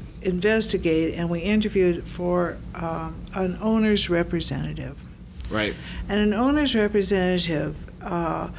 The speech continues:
Speaker 1: it works for the owner, but is the, uh, the, the conduit between the architects, the owner, and the construction manager,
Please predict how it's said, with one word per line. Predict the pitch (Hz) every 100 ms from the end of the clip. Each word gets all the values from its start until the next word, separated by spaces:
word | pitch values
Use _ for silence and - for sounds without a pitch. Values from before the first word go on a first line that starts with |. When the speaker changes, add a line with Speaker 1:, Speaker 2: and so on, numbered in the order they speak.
| - - - -
Speaker 1:
it | 196 190 180 - - 226
works | 202 220 -
for | - 247
the | 233
owner, | 214 202 156 147 214 - - - - - - - - - - - - - - - - -
but | 196 196 185 175 - - - - - - -
is | 202 196 190 180
the, | 196 180 170 160 - 175 190
uh, | 175 165 160 160 - - - - - - - - -
the, | 175
the | 147 175
conduit | 170 233 226 214 180 156 156 147 - -
between | - 175 190 180
the | 180
architects, | 185 190 208 202 196 170 175 - - - - - - -
the | -
owner, | 180 180 170 170 165 - - - - -
and | 180 180 170
the | 170
construction | 185 165 - 165 160 180 160
manager, | 151 147 160 - - -